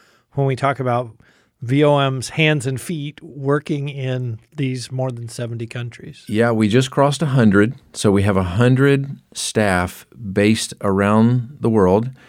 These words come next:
Speaker 2: um, forty different nationalities. And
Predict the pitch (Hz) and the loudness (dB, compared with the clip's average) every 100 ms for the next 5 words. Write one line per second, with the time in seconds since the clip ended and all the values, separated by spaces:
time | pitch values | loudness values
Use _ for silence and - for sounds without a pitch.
0 | _ _ - 101 95 92 92 - 113 123 | _ _ -6 2 4 4 2 0 2 4
1 | 131 135 - 110 113 117 113 113 123 104 | 4 2 0 -2 0 0 0 0 2 2
2 | 92 90 104 - _ _ _ _ _ 98 | 2 0 -4 -10 _ _ _ _ _ -2
3 | 98 98 98 95 98 | 0 4 4 4 2